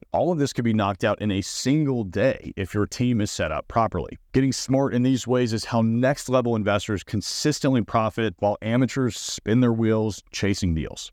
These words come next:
Think big picture, but act on the small details. And if you're serious about accelerating your commercial real estate portfolio, I have an in-depth online course that teaches you my systems, the exact same systems and processes that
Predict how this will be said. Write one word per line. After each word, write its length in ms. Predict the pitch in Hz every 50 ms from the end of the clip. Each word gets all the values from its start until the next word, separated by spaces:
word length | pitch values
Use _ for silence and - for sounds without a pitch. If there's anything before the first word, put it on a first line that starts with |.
| _ _ _
Think 320 | - - 160 175 - - - - 107 87 87
big 240 | 123 139 151 127
picture, 520 | - 127 123 127 - - 160 170 175 170 - _ _ _ _ -
but 160 | - 113 - -
act 320 | 98 113 123 139 - -
on 80 | 139 139
the 80 | 123
small 400 | - - - 101 98 92 87 87
details. 640 | 82 87 87 87 - - 71 50 - - - - - _ _ -
And 100 | 113 123
if 80 | 127
you're 100 | 156 208
serious 420 | 214 - - 170 165 175 185 180 -
about 200 | 147 143 135 123
accelerating 520 | 101 - - 123 117 123 123 123 120 117
your 120 | 110 107 101
commercial 400 | - 113 110 113 104 - 113 110
real 80 | 107
estate 240 | 104 - - 95 -
portfolio, 640 | - - 92 80 - 143 160 170 165 160 160 160 156 - _ _ _ _ _ _ -
I 80 | 98
have 140 | 107 139 139
an 120 | 143 131 - -
in-depth 640 | - 131 143 156 160 131 123 123 113 117 - - - _
online 420 | - 104 117 127 127 123 117 113 104
course 320 | - - 117 113 101 -
that 140 | - 85 87
teaches 360 | - 120 113 - 113 101 92
you 120 | 98 101
my 340 | 92 92 87 87 95 110 147
systems, 640 | 139 - - 85 85 - - - - - - - - _ _
the 120 | - 113 123
exact 520 | 120 107 104 92 - 123 117 139 147 135
same 220 | - - 139 139 123
systems 440 | - - 123 - - 120 110 101
and 100 | 104 87
processes 600 | - - 95 101 107 - 110 107 - - 110 98 90
that 120 | 98 90